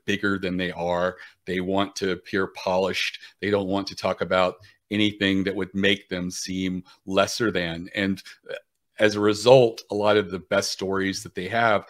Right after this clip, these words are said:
and the best chances for P R often are left, uh, unconsidered because they, they, they don't think about that, and they don't think about it from the perspective of a journalist who's wanting to, to, you know, showcase a, a, a small discovery.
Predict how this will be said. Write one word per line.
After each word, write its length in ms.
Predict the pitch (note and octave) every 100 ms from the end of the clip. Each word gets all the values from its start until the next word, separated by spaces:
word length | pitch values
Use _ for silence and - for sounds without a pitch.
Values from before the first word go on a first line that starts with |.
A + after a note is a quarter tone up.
| - - G2+
and 200 | G2 F#2+
the 60 |
best 340 | F2 F#2+ F#2 -
chances 460 | G2+ G2+ - A#2
for 160 | - F#2+
P 240 | - F2+
R 340 | F2+ F2 F#2 G2+
often 520 | G2 G2+ G2+ G2 F#2+
are 140 | F#2+ F#2+
left, 440 | F#2 G2 G#2+ - - - G2+ G#2
uh, 160 | F#2+ -
unconsidered 840 | A2 A2 G#2 G2 - A2+ G2+ F2
because 520 | F#2 - F#2+ F2+ -
they, 240 | - F#2+ F#2+ -
they, 260 | F#2+ F#2 - _
they 100 | G2
don't 260 | G2+ G2+ G2+
think 200 | G#2 -
about 320 | - E2 -
that, 260 | E2 E2 E2+
and 100 | F#2+
they 60 |
don't 260 | F#2 F#2+ G2 - -
think 160 | G#2 G2
about 300 | F2 F2+ F2+
it 120 | F#2
from 120 | F#2 F2+
the 100 | F2+
perspective 580 | F#2 - F2+ - F2+
of 100 | F2
a 40 | E2+
journalist 540 | F#2+ G2 G#2 F#2 -
who's 200 | F#2+ F2
wanting 320 | F2+ F2+ F2+ F2+
to, 180 | F2+ - - -
to, 320 | - F2+ F2 - -
you 100 | F#2+
know, 100 | E2+
showcase 760 | - G2+ G2 G2+ F#2 F#2 - -
a, 260 | F2 F2 F2+ _
a, 100 | G#2 G#2
a 60 |
small 600 | F2+ - G2 F#2+ F#2+ F#2 _ _
discovery. 680 | G2 - G#2+ G#2+ F#2 F2